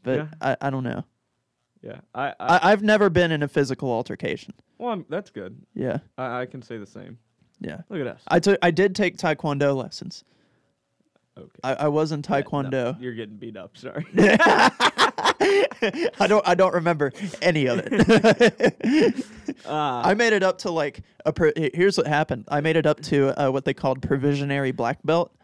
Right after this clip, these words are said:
Speaker 2: Okay.
Speaker 1: So I took my black belt test when I was in, like, fifth grade.
Speaker 2: Mm-hmm.
Speaker 1: I made it up there, and I didn't do good enough to get it, but I didn't do bad enough to, uh,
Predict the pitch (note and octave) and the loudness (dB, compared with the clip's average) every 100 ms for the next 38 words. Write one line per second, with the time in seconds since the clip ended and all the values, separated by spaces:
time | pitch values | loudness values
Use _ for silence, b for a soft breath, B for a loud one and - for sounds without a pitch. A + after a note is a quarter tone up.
0 | b b - C#3+ C#3 C#3+ D#3 D3 C#3 B2 | b b -14 -12 -8 -2 2 4 2 0
1 | _ _ _ - - E3+ D#3+ C#3+ B2+ D3+ | _ _ _ -8 -4 -2 -2 -2 -2 -4
2 | - E3 - E3+ E3 - D3+ C#3 C3+ C3+ | 0 -2 0 -2 0 -4 -4 -2 -4 -4
3 | B2+ C3 C3 - C#3 - C3+ D#3 - D3 | -8 -8 -6 -4 -4 0 0 0 -4 -14
4 | D3 F3 - C#3 C3+ C3+ C#3 D3 D3+ - | -14 -8 -4 0 0 -2 -2 0 0 -2
5 | b b C#3 C3 B2 C#3+ D3 E3 E3 D3+ | b b -6 -4 -2 0 0 2 2 4
6 | D3+ E3 D#3 - C3 C3+ E3+ - - D3 | 2 2 -2 -4 -4 0 0 -2 -10 -4
7 | B2 B2+ C#3 C#3 - D#3 C3+ B2+ - - | -2 -2 -4 -6 -6 0 2 2 0 -4
8 | B2 C#3+ C#3 D3+ _ _ - C3 B2+ B2 | -2 -2 -4 -6 _ _ -6 -2 -2 -4
9 | - - C3 A#2+ | -8 -8 -6 -4